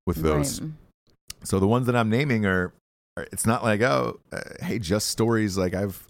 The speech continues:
Speaker 1: had some friends that have had some dealings with them, and, and it is what it is. Uh, so I,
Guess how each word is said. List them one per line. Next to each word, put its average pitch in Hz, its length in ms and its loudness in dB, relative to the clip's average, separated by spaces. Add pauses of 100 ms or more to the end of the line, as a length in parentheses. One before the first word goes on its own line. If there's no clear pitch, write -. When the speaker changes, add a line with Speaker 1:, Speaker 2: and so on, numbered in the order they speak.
(520)
Speaker 1:
had 101 200 -2
some 117 140 2
friends 127 320 2
that 120 80 2
have 107 80 2
had 107 140 4
some 104 140 0
dealings 117 360 2
with 123 100 -4
them, 143 220 0
and, 123 340 -2
and 117 340 -2
it 117 120 -2
is 123 220 0
what 123 140 4
it 120 80 0
is. - 280 -4 (380)
Uh, 90 540 0
so 98 260 2
I, 98 200 0